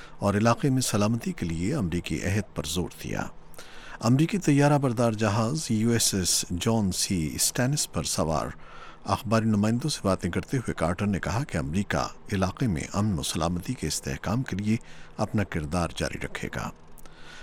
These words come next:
امریکہ کا کہنا ہے کہ اس نے جنوبی بحیرہ چین میں اور ایشیا پیسیفک علاقے میں اپنی موجودگی بڑھا دی ہے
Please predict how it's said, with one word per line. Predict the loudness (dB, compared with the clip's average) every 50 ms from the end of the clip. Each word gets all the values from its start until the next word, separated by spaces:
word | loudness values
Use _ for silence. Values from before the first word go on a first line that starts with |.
| -4 0
امریکہ | 4 6 6 8 8 6 4
کا | 4 2
کہنا | 0 2 4 4 6 6
ہے | 4 4 2
کہ | 2 -2
اس | 0 2 2
نے | 2
جنوبی | 2 4 2 2 4 2 2
بحیرہ | 2 2 2 4 2 2
چین | 2 0 2 2 2 2
میں | 2 0 0 -2 -4
اور | -2 -2 0 0
ایشیا | 2 2 2 2 2 2 0 0
پیسیفک | 0 0 0 0 -2 -2 -2 -4 -4 -4 -4 -2
علاقے | -2 -2 -2 0 0 0
میں | 0 0 0
اپنی | -2 -4 -4 -4
موجودگی | -2 -2 -2 -4 -4 -6 -8 -6 -4 -4 -4 -2
بڑھا | -2 -2 -2 -2 -2 -2 -2
دی | -4 -6 -6 -4
ہے | -6 -6